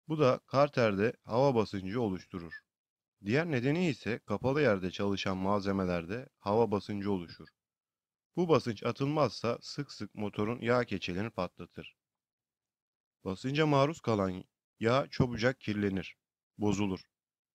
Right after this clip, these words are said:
Karter havalandırma valfi işte burada devreye girer. Hepimizin evinde düdüklü tencere vardır. Belli basınca gelince tahliye eder. Çalışması aynı bu şekilde çalışır. Bu valfin diğer ucu emme manifolduna gider.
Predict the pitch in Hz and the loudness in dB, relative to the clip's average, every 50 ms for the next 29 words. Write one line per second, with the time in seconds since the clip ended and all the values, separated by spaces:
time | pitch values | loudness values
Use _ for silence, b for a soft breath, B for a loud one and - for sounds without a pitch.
0 | _ _ _ _ - 131 151 175 - - 165 143 135 135 135 139 139 143 147 151 | _ _ _ _ 2 2 2 4 4 2 4 6 6 8 8 8 8 6 6 4
1 | 160 165 175 165 143 117 107 104 98 90 - - 135 139 - - 123 - - - | 2 0 2 4 6 8 8 8 6 4 0 -4 -6 -6 -8 -10 -12 -8 -6 -6
2 | 127 131 143 143 117 110 131 113 107 101 98 92 95 104 101 98 92 92 82 82 | -4 -2 0 0 0 0 0 2 4 4 4 4 4 4 4 4 2 -2 -4 -6
3 | 80 - - _ _ _ _ _ _ _ _ _ _ _ _ _ _ _ _ _ | -8 -10 -16 _ _ _ _ _ _ _ _ _ _ _ _ _ _ _ _ _
4 | _ _ _ _ 170 180 185 190 180 175 143 120 131 127 - 131 120 123 120 113 | _ _ _ _ -2 -2 0 0 0 2 2 2 2 2 2 4 4 4 4 4
5 | 107 127 - - 123 110 113 127 131 - 147 135 - 131 127 127 117 127 127 127 | 2 0 -2 -2 -6 -8 -6 -6 -6 -6 -4 0 2 2 2 2 2 2 4 6
6 | 127 120 107 98 87 80 85 82 - - _ _ _ _ _ _ _ _ _ _ | 6 6 6 4 4 0 -6 -16 -16 -18 _ _ _ _ _ _ _ _ _ _
7 | - 101 107 127 156 180 165 131 107 - 110 101 95 92 87 98 123 131 123 104 | -2 0 2 2 4 4 4 2 2 0 -4 -2 -2 -2 0 2 2 2 2 0
8 | 98 135 139 - - 107 104 104 101 104 107 104 98 85 87 82 - - _ _ | 0 -2 -2 0 2 2 4 4 4 4 4 2 2 0 -2 -6 -8 -12 _ _
9 | _ _ _ _ _ _ _ - - - 143 160 156 - 147 143 131 110 - 120 | _ _ _ _ _ _ _ -8 -4 -2 0 0 0 -2 -2 -2 -2 -2 -4 -8
10 | - - - 147 147 143 131 123 120 - - 113 98 - 104 101 104 120 117 - | -4 0 2 2 2 2 0 -2 -4 -4 -4 -4 -4 -4 -4 -4 -4 -4 -4 -4
11 | 101 92 87 85 - - 80 - - _ _ _ _ _ _ _ _ _ _ _ | -4 -6 -6 -8 -12 -16 -20 -20 -20 _ _ _ _ _ _ _ _ _ _ _
12 | _ _ _ - 190 196 175 151 127 110 98 - - 98 107 101 107 120 139 147 | _ _ _ -4 2 6 8 8 8 8 6 0 -4 -6 -2 0 2 2 4 4
13 | 135 110 92 90 92 101 - - 92 95 101 120 131 139 131 123 110 98 - 98 | 2 0 0 -4 -8 -12 -8 -4 -2 -2 0 0 0 0 0 0 -2 -2 -2 -4
14 | 92 87 - - 95 110 117 101 92 85 90 82 78 - | -4 -4 -4 -4 -4 -4 -4 -4 -2 -2 -2 -2 -2 -6